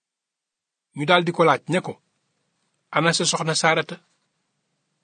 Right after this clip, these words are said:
Mu ne leen, "Mu ngi ci biir." Kooka ne ko, "Naga ni sii déwén dey, dinaa fi dellu siwaat, te sa soxna Saarata dina am doom ju góor moos." Bi muy wax loolu,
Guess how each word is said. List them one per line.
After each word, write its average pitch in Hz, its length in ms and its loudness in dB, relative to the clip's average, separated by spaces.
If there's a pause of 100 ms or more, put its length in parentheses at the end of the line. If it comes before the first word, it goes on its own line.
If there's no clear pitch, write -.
(140)
Mu 139 120 -6
ne 143 100 2
leen, 117 220 -6 (540)
"Mu 139 100 -4
ngi 151 120 2
ci - 140 -8
biir." 113 260 -8 (1200)
Kooka 156 280 6
ne 156 120 4
ko, 120 140 -6 (920)
"Naga 147 240 0
ni 151 120 0
sii - 260 -2
déwén 160 280 2
dey, 117 180 0 (840)
dinaa 143 300 0
fi 156 120 -10
dellu 139 260 -2
siwaat, 117 340 -2 (920)
te - 60 -6
sa - 160 -4
soxna 151 360 -6
Saarata 139 540 0 (200)
dina 143 240 -6
am 135 180 -8
doom 131 220 -2
ju 120 100 -12
góor 123 280 -4
moos." 113 360 -6 (1120)
Bi 117 140 -10
muy 160 140 2
wax 175 220 2
loolu, 117 300 0